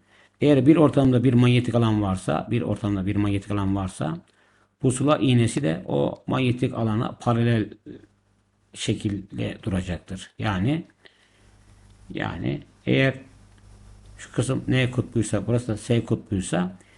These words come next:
e, manyetik alanın yönü de bu yöndeyse, N kutbu manyetik alanın yönünü gösterecektir. Yani şöyle de söyleyebiliriz. Eğer burada şöyle bir manyetik alan varsa, pusulanın N ucu, N ucu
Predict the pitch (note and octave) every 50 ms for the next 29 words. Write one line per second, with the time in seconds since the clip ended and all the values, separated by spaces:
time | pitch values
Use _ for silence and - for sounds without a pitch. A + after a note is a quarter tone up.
0 | - - - - - A2+ A2 G#2+ G#2+ G#2+ G#2+ G#2+ G#2+ G#2 - G#2+ A2+ A#2+ B2+ C3
1 | B2 B2+ D#3 - C3+ C3+ C3 B2+ B2 A#2+ A#2+ B2 B2 B2 A2+ A#2 A2 - - B2+
2 | B2 B2 A2+ A2 G#2+ G#2 G2 G2 - D#3+ F3 F#3 - - B2+ C3+ D3 C#3+ C3+ -
3 | B2 A2+ - - - F#3+ - - C3+ C#3 C#3 B2+ - D3+ - C3 B2+ A#2+ B2+ -
4 | C#3+ C#3 C3+ C3+ C3 A#2 A2+ G2 - - F#2 E2+ E2 D#2 D2 D2+ - _ - -
5 | - - - _ _ _ _ _ _ _ _ _ - - - A#2+ A2+ A2 A2 G#2+
6 | - - - - - - - - D3 C#3+ C#3 C3 B2+ B2 B2 - A2 G#2 G2 G2+
7 | F#2+ F#2 F#2+ B2 B2+ - - B2 C3 B2+ B2+ B2 C3 B2 B2 - C3+ C3+ C3 B2
8 | A#2+ A#2 A2+ A2+ A2+ G#2+ G#2 G2+ - - G#2 G2 F#2+ F#2 F2 F2 F2 F2 - -
9 | - D#3+ F3 F#3 - _ _ _ _ _ _ _ _ _ _ _ - - A#2 -
10 | C3+ C3+ C3 C3 C3 C3 C3 C3 - - _ _ _ - A2 A#2+ B2+ B2+ B2 A#2
11 | - - - - - _ - - A2+ G2 - B2+ D3 F3+ F#3+ F#3 - _ _ _
12 | _ _ _ _ _ _ _ _ - A#2 A#2+ A#2+ A#2 G2+ G2 G2 F#2 - A#2+ D3+
13 | -